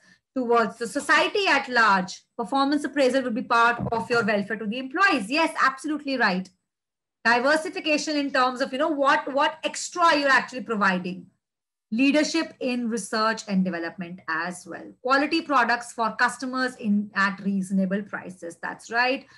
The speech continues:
After sales service. Yes, so these are all different or, you know, different non-financial objectives, again, which you as a finance manager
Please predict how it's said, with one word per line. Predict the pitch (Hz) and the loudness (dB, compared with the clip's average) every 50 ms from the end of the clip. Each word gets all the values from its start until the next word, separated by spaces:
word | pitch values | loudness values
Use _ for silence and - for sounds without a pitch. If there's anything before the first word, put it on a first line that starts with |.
| - - - _ _ - | -20 -20 -20 _ _ 2
After | 285 311 311 311 - 392 | 4 4 4 2 -2 -4
sales | 311 - 381 330 302 285 277 - | -4 0 2 2 4 2 2 0
service. | - 262 220 196 190 202 196 - - | 0 2 2 2 0 -4 -8 -8 -2
Yes, | 302 330 339 311 320 | 0 0 0 0 -2
so | - 349 330 254 | -6 -6 -2 2
these | 294 302 311 320 311 330 | 4 4 4 4 4 4
are | 311 302 302 311 311 - | 4 4 4 2 0 0
all | - 269 277 277 285 294 302 320 330 330 311 - - - - - _ _ - 214 | 2 4 4 6 6 6 6 4 4 2 0 -4 -12 -20 -20 -20 _ _ -4 0
different | 311 330 - - - 370 370 359 359 381 381 381 - 311 | 0 0 0 -4 -4 -2 0 0 0 -2 -2 -2 -2 2
or, | 269 262 269 | 2 2 2
you | 254 | 0
know, | 294 370 359 269 | -2 -4 -4 -4
different | 330 320 - 349 349 330 | -6 -4 -4 -4 -2 0
non-financial | 302 285 285 302 311 302 320 311 285 269 - 285 285 | 2 2 2 2 0 0 0 0 0 0 -2 -4 -4
objectives, | 220 202 247 240 233 - 277 - - - - | -2 -2 -2 -4 -2 -4 -6 -6 -4 -6 -6
again, | 233 202 190 233 262 262 285 320 339 285 | -6 -2 0 0 2 2 2 0 0 -2
which | 277 269 - - 240 | -4 -6 -6 -10 -12
you | 254 262 277 | -6 -4 0
as | - 214 214 202 | 0 0 0 0
a | 240 233 | -2 -6
finance | 233 220 208 196 196 202 - | -6 -4 -2 -2 -2 -4 -4
manager | 214 196 190 202 202 202 226 240 | -4 -4 -2 -2 0 0 0 -2